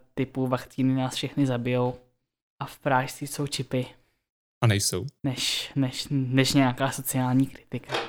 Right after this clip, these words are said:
Speaker 1: A jsou samozřejmě.
Speaker 2: <laughs> Můj pět G signál je naprosto úžasný od té doby, co jsem naočkovaný.
Speaker 1: Já mám zatím jenom čtyři G, ale doufám, že po třetí dávce se jí ten signál trošku zlepší.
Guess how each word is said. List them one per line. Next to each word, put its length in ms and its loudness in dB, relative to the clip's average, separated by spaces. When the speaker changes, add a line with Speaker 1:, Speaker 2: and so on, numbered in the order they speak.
Speaker 1:
A 60 2
jsou 260 2
samozřejmě. 760 2
Speaker 2:
<laughs> 500 -14
Můj 100 4
pět 200 0
G 200 -2
signál 320 2
je 60 0
naprosto 400 -4
úžasný 400 -2
od 80 -2
té 100 -4
doby, 160 -4
co 100 -2
jsem 160 0
naočkovaný. 640 -6
Speaker 1:
Já 160 6
mám 120 4
zatím 300 0
jenom 200 2
čtyři 320 0
G, 260 2
ale 380 4
doufám, 320 4
že 100 0
po 100 2
třetí 260 -2
dávce 380 0
se 160 -2
jí 80 -2
ten 160 2
signál 280 -2
trošku 220 -2
zlepší. 400 -4